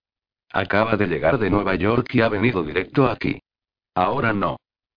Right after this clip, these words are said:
Dile que se vaya, tía Biff. Tengo que volver. Tengo que volver a Nueva Orleans. Tengo que llamar al doctor Morris.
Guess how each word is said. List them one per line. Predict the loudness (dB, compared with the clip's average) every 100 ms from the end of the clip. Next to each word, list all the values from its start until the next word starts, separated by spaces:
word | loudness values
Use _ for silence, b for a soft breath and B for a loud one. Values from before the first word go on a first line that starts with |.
| _ _ 0
Dile | 0 2 -2
que | -2
se | -2
vaya, | 0 0 0 -4 -8 -2
tía | 2 2
Biff. | 0 -2 -8 _ _ _ _ _ _ 0
Tengo | 0 0 -2
que | -2
volver. | -2 -2 -4 -6 -16 _ _ _ _ _
Tengo | 2 2 0 -2
que | 0
volver | 0 0 0
a | -2
Nueva | -2 -2 -2
Orleans. | 0 0 0 -2 -8 -10 _ _ _ _ _ 2
Tengo | 2 4 0
que | 0 0
llamar | 2 0 0
al | -2
doctor | -4 -6 2 4 4
Morris. | 0 -2 -6 -8 -12